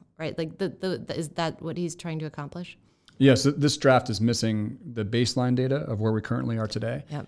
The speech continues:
Speaker 2: It's hard to understand where our greatest challenges are, um, a-, and where we need to go if we don't have the current baseline data for these measures.
Speaker 1: Right.
Speaker 2: And these measures all need to be disaggregated, um, to understand subgroup data and school-based data to see who's doing well, who's not doing well, and,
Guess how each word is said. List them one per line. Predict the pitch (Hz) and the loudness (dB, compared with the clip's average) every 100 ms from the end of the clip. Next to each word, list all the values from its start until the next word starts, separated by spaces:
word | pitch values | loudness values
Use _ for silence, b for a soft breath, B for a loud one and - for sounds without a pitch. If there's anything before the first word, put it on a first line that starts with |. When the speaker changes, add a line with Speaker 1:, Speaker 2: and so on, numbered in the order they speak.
| _ | _
Speaker 2:
It's | 120 | -6
hard | - 139 139 | 2 4 4
to | 135 | 4
understand | 123 113 123 123 120 | 2 2 -2 0 0
where | 113 | -2
our | |
greatest | 107 117 117 113 | -2 -2 -2 -4
challenges | 110 113 120 120 | -4 -4 -2 -2
are, | 139 151 170 - b b _ | -2 -4 -6 -10 b b _
um, | 127 117 113 113 - - | -2 0 -2 -4 -8 -6
a-, | 127 | -2
and | 123 120 | 0 2
where | 117 120 | 4 2
we | |
need | 120 113 | 2 0
to | 117 | -4
go | 110 120 151 | -2 -2 -2
if | 135 110 | -4 -2
we | 117 | -2
don't | 123 | 0
have | 113 | -2
the | 113 | -4
current | - 120 98 | -4 -4 -4
baseline | 117 117 123 120 | -6 -6 -6 -6
data | 123 120 | -4 -6
for | 123 | -6
these | 123 120 | -6 -4
measures. | 120 127 131 165 | -4 -4 -6 -6
Speaker 1:
Right. | 160 147 135 - | -4 -6 -8 0
Speaker 2:
And | 135 | 4
these | 139 123 | 6 6
measures | 135 120 107 | 4 4 0
all | - | 2
need | 127 117 | 2 2
to | 120 | -2
be | 120 | -4
disaggregated, | 123 117 117 110 117 110 110 - b b _ | -4 -4 -4 -4 -4 -6 -8 -12 b b _
um, | 120 117 113 110 113 127 - - | -6 -4 -4 -6 -8 -12 -14 -6
to | 151 | -2
understand | 123 113 127 117 113 | 0 0 -2 -2 -2
subgroup | - 127 131 120 | 0 -2 2 0
data | 127 120 120 117 | 0 -2 -2 -4
and | 117 110 | -4 -4
school-based | - 123 113 117 - | -2 -2 -2 -4 -6
data | 110 110 | -6 -6
to | 113 | -4
see | - 123 | -2 0
who's | 104 110 | -2 -2
doing | 117 110 110 | -4 -4 -6
well, | 113 107 | -4 -4
who's | 107 107 | -6 -6
not | 107 104 | -8 -8
doing | 113 107 | -8 -8
well, | 104 104 | -10 -8
and, | 101 | -8